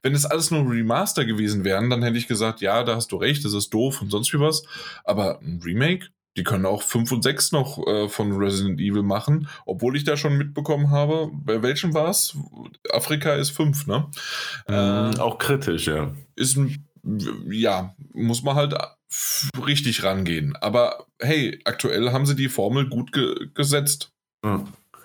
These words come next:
Speaker 2: das stimmt. Und, äh, ich meine, dieses Jahr kommt ja auch noch das Resident, äh, nee, nicht das Resident Evil, das Silent Hill zwei Remake. Wird ja auch noch sehr interessant, wie das ankommt.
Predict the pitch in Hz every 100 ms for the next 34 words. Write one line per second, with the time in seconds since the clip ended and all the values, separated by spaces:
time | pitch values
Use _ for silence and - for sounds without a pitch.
0 | - - - - 151 - - - - -
1 | - - - _ 110 101 98 90 - 85
2 | 90 80 90 104 104 85 - 90 82 78
3 | 80 78 73 78 76 73 71 87 80 73
4 | 69 58 65 69 67 69 71 - - -
5 | - 87 92 117 127 117 - - 85 107
6 | 104 107 110 107 113 - _ _ _ _
7 | _ _ _ _ - - 82 82 85 78
8 | 85 82 90 82 - 82 82 82 87 85